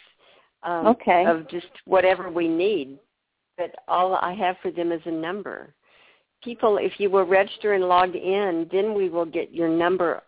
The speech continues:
Speaker 1: up here and we'll know who we're talking to.
Speaker 2: That's all right. We can use their number. <laughs>
Speaker 1: Okay, let me, let me go back and find it.
Speaker 2: Well, let's not worry about it. Well, here we have a
Speaker 1: Okay.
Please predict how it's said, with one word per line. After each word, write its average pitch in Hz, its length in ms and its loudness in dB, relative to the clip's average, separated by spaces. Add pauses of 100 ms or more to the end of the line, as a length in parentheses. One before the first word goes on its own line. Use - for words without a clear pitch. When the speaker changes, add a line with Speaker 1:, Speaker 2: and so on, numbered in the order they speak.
(140)
Speaker 1:
up 143 140 -10
here 165 260 -4
and 170 100 0
we'll 165 120 -2
know 165 220 0
who 190 120 -6
we're 160 120 -6
talking 170 440 -2 (100)
to. 131 280 -12 (960)
Speaker 2:
That's 151 240 2 (100)
all 135 200 0
right. 156 320 4
We 180 100 0
can 185 220 -8
use 208 260 -2
their 247 140 0
number. 269 460 -2 (460)
<laughs> - 20 0 (520)
Speaker 1:
Okay, 160 340 -10
let - 140 -10
me, 151 140 -8 (100)
let 147 140 -6
me - 80 -6
go 143 120 -8
back 135 200 -12
and 147 140 -12
find - 380 -16
it. - 160 -14 (1200)
Speaker 2:
Well, - 280 -2
let's - 260 -2
not 147 200 -6
worry 127 280 -6
about 170 280 0
it. 175 100 -4
Well, 185 260 0 (300)
here 226 220 0
we 202 140 0
have 185 140 2
a 180 40 4
Speaker 1:
Okay. - 100 -2